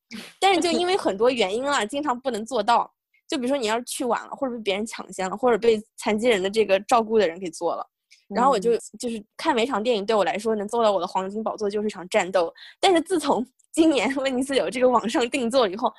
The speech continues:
Speaker 1: 那我天天坐自己的黄金宝座，就特别开心。
Speaker 2: <laughs> 哎，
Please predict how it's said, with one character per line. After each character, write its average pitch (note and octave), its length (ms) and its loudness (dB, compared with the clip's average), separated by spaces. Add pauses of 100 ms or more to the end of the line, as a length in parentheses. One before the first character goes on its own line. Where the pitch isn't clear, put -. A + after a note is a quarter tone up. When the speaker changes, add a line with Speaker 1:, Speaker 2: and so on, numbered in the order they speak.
(300)
Speaker 1:
那 B4+ 140 4
我 C4+ 40 6
天 G#4 440 2
天 G#4+ 260 2
坐 F4+ 180 0
自 D4 80 -6
己 C#4+ 100 -4
的 A3+ 100 4
黄 A3 240 -6
金 B3 180 -8
宝 A3+ 200 -2
座， A3+ 220 -4
就 C4 100 -12
特 D4 480 -2
别 G3+ 280 2
开 A#3 280 -2
心。 C4+ 280 -4 (560)
Speaker 2:
<laughs> F#4 680 -4
哎， C#4+ 200 4